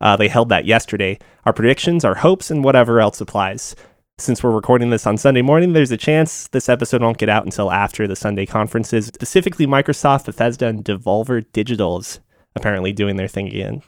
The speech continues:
Before we get to E three and E A's pre E three show,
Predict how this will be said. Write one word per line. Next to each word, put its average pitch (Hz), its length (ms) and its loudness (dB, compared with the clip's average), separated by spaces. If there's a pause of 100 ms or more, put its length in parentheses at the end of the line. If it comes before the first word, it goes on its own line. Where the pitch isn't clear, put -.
(360)
Before 127 280 2
we 123 80 2
get 117 140 2
to 117 100 -4
E 110 220 -2
three 113 580 -2
and 113 180 0
E 117 140 -2
A's 104 180 -2
pre 107 220 -6
E 101 220 -8
three 98 240 -6
show, 98 400 -4